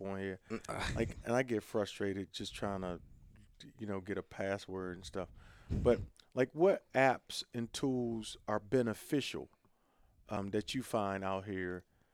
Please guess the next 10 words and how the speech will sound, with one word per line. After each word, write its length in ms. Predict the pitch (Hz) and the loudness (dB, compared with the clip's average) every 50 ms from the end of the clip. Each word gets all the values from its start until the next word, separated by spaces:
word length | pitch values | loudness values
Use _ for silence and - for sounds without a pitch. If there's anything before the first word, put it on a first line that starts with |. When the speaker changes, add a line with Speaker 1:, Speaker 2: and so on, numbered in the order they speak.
| _ - - | _ -16 -8
Speaker 1:
um, 260 | - 101 101 98 95 - | -2 -2 -2 -2 -2 -4
as 180 | - 120 110 98 | -2 -2 -2 0
it 40 | 104 | 0
relates 300 | 101 98 95 92 - - | 0 2 0 0 -2 -6
to 420 | - - 104 95 92 90 90 87 90 - _ _ _ _ _ _ _ _ _ _ _ _ _ _ _ _ - | -6 -4 -4 -2 -2 -4 -6 -8 -10 -14 _ _ _ _ _ _ _ _ _ _ _ _ _ _ _ _ -10
managing 640 | 120 117 117 135 135 131 131 123 120 107 113 113 110 | -8 -2 4 4 6 6 6 4 4 2 0 0 0
your 140 | 107 104 104 | 0 0 0
money, 640 | 104 107 107 107 104 101 98 98 98 98 92 95 - | 0 0 0 0 0 0 -2 -4 -4 -6 -6 -8 -6
paying 400 | - - 117 110 110 107 104 101 | -2 0 2 2 2 0 -2 -2
bills, 760 | 87 107 104 101 101 101 98 98 98 98 95 95 95 - - | 0 0 2 2 2 2 0 0 0 -2 -2 -4 -6 -8 -12